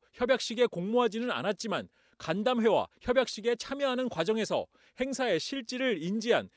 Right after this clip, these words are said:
미필적 고의를 인정했습니다. 협약식 개최 비용 오백사십만 원에 대해서는 선거 캠프에서 지급한 증거가 없고 오영훈 지사가 비용 지급에 가담했다거나 공모를 했다고 볼 증거가 전혀 없다며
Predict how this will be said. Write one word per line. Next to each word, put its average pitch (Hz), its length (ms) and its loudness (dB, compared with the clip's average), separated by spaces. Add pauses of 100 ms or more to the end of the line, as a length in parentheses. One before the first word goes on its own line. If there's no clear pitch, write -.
(120)
미필적 240 520 -4
고의를 214 320 -4
인정했습니다. 165 760 -2 (840)
협약식 262 420 0
개최 208 360 -2
비용 220 360 0
오백사십만 254 800 2
원에 247 140 -2
대해서는 202 580 -4
선거 262 380 -2
캠프에서 240 580 -4
지급한 226 580 -4
증거가 220 440 0
없고 156 420 0 (380)
오영훈 247 420 0
지사가 185 400 0 (560)
비용 247 360 0
지급에 196 460 2
가담했다거나 180 800 -2 (180)
공모를 240 480 0
했다고 226 320 2
볼 226 200 4
증거가 202 540 0
전혀 185 340 0
없다며 185 600 0